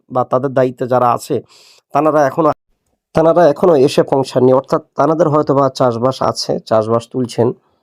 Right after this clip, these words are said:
তো এই সমস্ত বিভিন্ন কাজের কারণে তানারা এখনও লেট করছেন। বিশেষ করে আমাদের মগরাহাট এর হালকার মধ্যে যত মার্কাজগুলো আছে,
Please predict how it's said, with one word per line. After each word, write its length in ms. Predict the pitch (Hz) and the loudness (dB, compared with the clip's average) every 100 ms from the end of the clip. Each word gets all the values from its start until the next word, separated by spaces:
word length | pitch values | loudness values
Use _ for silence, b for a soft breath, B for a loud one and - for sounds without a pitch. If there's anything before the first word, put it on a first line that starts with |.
| _ _ _ _ _ - | _ _ _ _ _ 0
তো 80 | 151 | 0
এই 80 | |
সমস্ত 320 | 165 196 185 190 | 2 2 4 2
বিভিন্ন 520 | 151 160 196 196 196 | 2 2 4 4 2
কাজের 400 | - 135 135 135 | 2 2 2 2
কারণে 380 | 127 123 135 143 | 0 2 2 0
তানারা 420 | 120 120 117 113 | 0 2 2 0
এখনও 300 | 117 123 123 | -2 0 0
লেট 200 | 117 123 | 0 -4
করছেন। 340 | - - 117 | -6 -4 -2
বিশেষ 260 | 117 151 135 | -2 -6 -6
করে 180 | 123 120 | 0 0
আমাদের 280 | 117 113 | 2 0
মগরাহাট 500 | 113 110 113 113 120 - _ _ _ _ _ - | 0 0 0 -2 -4 -6 _ _ _ _ _ -2
এর 140 | 127 | -2
হালকার 380 | 117 123 113 120 | 0 -2 -2 0
মধ্যে 280 | 120 113 113 | 0 0 -4
যত 200 | 110 - 113 - | -4 -2 -2 -2
মার্কাজগুলো 800 | - 78 78 110 110 113 110 113 | -8 -4 0 0 0 -2 -2 0
আছে, 440 | 107 107 - 113 | 0 -2 -4 -6